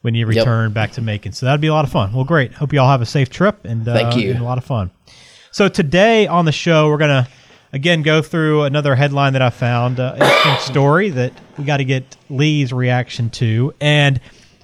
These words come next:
Speaker 1: we got a mailbag question. Of course, if you always wanna send in something to Lee, you can do so at J L Perkins Wealth dot com. You can also call their office, the J L Perkins Wealth Management Office at four seven eight, two five four, three five five zero.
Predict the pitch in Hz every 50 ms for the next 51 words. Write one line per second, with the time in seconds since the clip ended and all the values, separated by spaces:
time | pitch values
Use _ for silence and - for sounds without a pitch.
0 | _ _ - 156 190 208 196 185 196 202 185 180 160 - - 175 143 123 - 107
1 | 95 - - - _ _ _ - 196 185 160 - 139 143 147 147 151 160 170 165
2 | 135 135 151 156 151 139 - - 160 156 156 151 135 - - 147 143 - 151 131
3 | - - 143 131 139 151 151 143 143 135 - 127 135 139 135 - 156 147 139 123
4 | 110 131 135 139 135 127 - - 165 - 139 117 - - 139 131 131 - - 139
5 | 131 123 - - 160 165 185 247 262 - 240 160 147 - - 143 127 - 165 156
6 | 160 147 135 131 131 127 131 127 - 139 131 123 - - - - - - - -
7 | _ _ - _ 139 131 120 143 147 147 139 127 - 156 143 - 139 120 120 131
8 | 139 139 123 - 135 135 131 127 117 139 127 117 - 135 139 135 - 143 131 -
9 | - 120 - - 147 147 131 - - 151 131 131 135 131 135 139 - - - 165
10 | 143 - 160 143 135 127 131 - 143 135 143 139 135 - - 143 143 143 135 -
11 | - 135 131 127 127 139 131 123 117 110 127 156 170 175 170 160 156 156